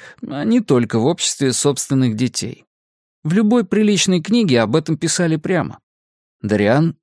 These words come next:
еще раз рассмотрел теоретический аспект данного тезиса. С точки зрения теории все выглядело правильно, а вот с практикой дело обстояло намного хуже. Не зажигая свет в своей комнате,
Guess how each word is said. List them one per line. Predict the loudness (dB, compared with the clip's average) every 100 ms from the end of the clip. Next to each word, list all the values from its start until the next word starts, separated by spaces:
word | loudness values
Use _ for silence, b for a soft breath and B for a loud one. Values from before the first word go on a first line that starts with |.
| _
еще | -2 -2 0 0 2
раз | 0 0
рассмотрел | -2 0 0 0 0 0 0
теоретический | 0 0 0 -2 -2 0 0
аспект | 0 -2 -4 -2
данного | 0 2 2 0
тезиса. | -2 -6 -4 -4 -6 -8 -16 _ B B B
С | -12 0
точки | 0 2 2
зрения | 4 4 2
теории | 2 4 4 4 2
все | 2 2
выглядело | 2 2 2 2 2
правильно, | -2 -2 -2 -4 -10 -18 _ _ _ _
а | -6
вот | -4 -4
с |
практикой | -2 -2 -2 -4 -2 0
дело | 2 2 0
обстояло | -2 -2 0 2 2 0 -2 -6
намного | 0 2 2 2 2 2 0 -2
хуже. | -6 -10 -10 -10 -14 _ _ _ _ _ _ _ _ _ _ _ -2
Не | 0
зажигая | 2 2 2 4 2
свет | 2 0 -2 -2
в |
своей | -2 2 0
комнате, | 0 0 2 0 0 -2